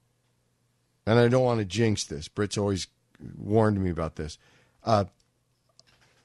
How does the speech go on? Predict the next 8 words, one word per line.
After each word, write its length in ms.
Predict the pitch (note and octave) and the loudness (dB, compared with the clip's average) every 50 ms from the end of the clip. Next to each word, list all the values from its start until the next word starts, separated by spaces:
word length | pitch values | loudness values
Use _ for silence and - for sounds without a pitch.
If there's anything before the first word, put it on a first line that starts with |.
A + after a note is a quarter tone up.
| _ _ _ _ _ _ _ _ _ _ _ _ _ _ _ _ _ | _ _ _ _ _ _ _ _ _ _ _ _ _ _ _ _ _
someday 520 | - - - F#3 G#3 G#3 G3+ E3 C#3+ C3 - | -6 0 4 4 4 4 4 2 0 0 0
Eric 320 | C3+ C#3+ C3+ B2 - - | 0 0 0 0 -2 -6
Clapton 540 | - - C#3 B2 A2 G#2 - - - F2 F2 | -4 -2 0 0 0 -2 -6 -10 -8 -6 -6
is 140 | E2+ E2 - | -6 -6 -4
going 180 | - E2 E2 | -4 -4 -4
to 80 | E2+ - | -4 -4
pass 240 | F#2+ E2 D#2+ D#2+ - | -4 -4 -4 -6 -6
away. 300 | E2+ D#2+ D#2+ E2 F2 | -6 -6 -6 -8 -10